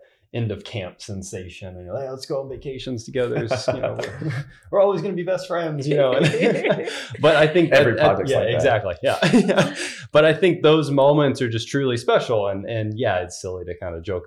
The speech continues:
Speaker 1: you know, but that's, that's our jobs, right? And that's what we're doing. And, like, when you can find those wins and, and you're part of it, like, that's, that's really cool. And that's kind of what fulfills me and keeps me, uh, working in these team environments and solving these accounting problems for, for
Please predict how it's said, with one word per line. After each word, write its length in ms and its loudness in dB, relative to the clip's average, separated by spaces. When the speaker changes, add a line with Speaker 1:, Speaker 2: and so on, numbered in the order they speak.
Speaker 1:
you 140 -10
know, 80 -8
but 200 -12
that's, 260 -4
that's 180 -10
our 100 -6
jobs, 300 -2
right? 220 -4
And 120 -8
that's 220 -6
what 120 -6
we're 120 -6
doing. 360 -4
And, 100 -10
like, 180 -10
when 140 -6
you 80 -8
can 140 -10
find 280 -4
those 160 -6
wins 400 -4
and, 240 -10
and 180 -12
you're 200 -10
part 240 -2
of 100 -6
it, 160 -6
like, 140 -8
that's, 320 -6
that's 220 -10
really 180 -6
cool. 300 -12
And 160 -12
that's 280 -12
kind 180 -10
of 60 -12
what 220 -10
fulfills 480 -12
me 140 -12
and 180 -14
keeps 260 -16
me, 220 -14
uh, 340 -4
working 400 -6
in 80 -10
these 200 -12
team 300 -10
environments 840 -8
and 140 -12
solving 400 -10
these 360 -14
accounting 500 -10
problems 560 -10
for, 280 -16
for 220 -14